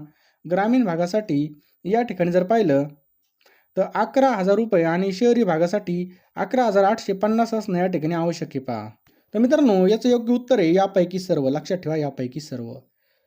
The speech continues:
महाराष्ट्र शासनाच्या वतीने राबवण्यात येणारी उपस्थिती भत्ता कोणत्या मुलींसाठी लागू राहील? तर बघा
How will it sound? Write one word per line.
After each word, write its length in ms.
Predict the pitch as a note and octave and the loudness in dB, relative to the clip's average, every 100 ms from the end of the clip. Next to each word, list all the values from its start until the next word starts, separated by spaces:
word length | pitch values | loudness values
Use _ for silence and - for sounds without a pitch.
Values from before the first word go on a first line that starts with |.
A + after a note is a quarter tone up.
| _ | _
महाराष्ट्र 540 | G3 B3 D4 D4 D4 D4 | -2 0 2 0 2 2
शासनाच्या 520 | C#4 B3+ B3+ A3+ A3+ | 2 2 2 0 2
वतीने 420 | A3 A3+ C4 G#3 E3 | 0 2 2 4 2
राबवण्यात 540 | F#3 G#3+ A#3 A#3+ B3 B3 - | 2 2 2 2 0 -4 -6
येणारी 420 | F#3+ G3+ G3 C#3+ | -2 0 2 2
उपस्थिती 580 | D#3+ G3 B3+ C4 B3+ C4 | 2 2 0 0 -2 -2
भत्ता 480 | G3 D3+ - E3+ F3+ - G3+ | -2 -4 -2 0 -2 -4 -2
कोणत्या 300 | A3+ A#3 B3+ | 0 2 2
मुलींसाठी 760 | A3+ A3+ G#3 A3+ E3 D#3+ - - | 4 2 0 -2 -2 -4 -4 -4
लागू 380 | D#3+ F3+ F3+ E3+ | 0 2 2 2
राहील? 260 | C3+ A2+ - _ _ _ _ _ - | 2 0 -6 _ _ _ _ _ -6
तर 60 | G#3 | -2
बघा 280 | A#3 A#3+ | 0 0